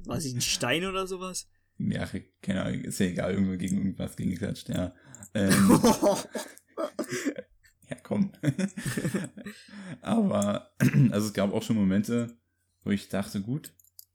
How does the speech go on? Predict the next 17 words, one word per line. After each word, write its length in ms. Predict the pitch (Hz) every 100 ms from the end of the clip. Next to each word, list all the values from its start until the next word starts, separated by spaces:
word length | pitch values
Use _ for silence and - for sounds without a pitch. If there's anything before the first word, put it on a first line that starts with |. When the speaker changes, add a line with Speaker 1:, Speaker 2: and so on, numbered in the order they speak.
| _ _ -
Speaker 2:
du 120 | 101
weißt 260 | 101 117
jetzt 140 | 101 -
nicht 200 | 123 120
hundertprozentig, 800 | 113 123 117 110 113 123 143 123
wo 100 | 104
du 120 | 98
bist, 420 | 98 147 - - - - - - -
<laughs> 320 | _ _ _
aber 680 | - - 120 117 113 135 139 - -
ich 60 | -
bin 160 | 127
immer 260 | - 131 143
wieder, 380 | 135 139 139 - -
hab's 340 | - - -
zurückgefunden, 680 | 135 127 123 - 202 202 98
also 460 | 101 110 120 139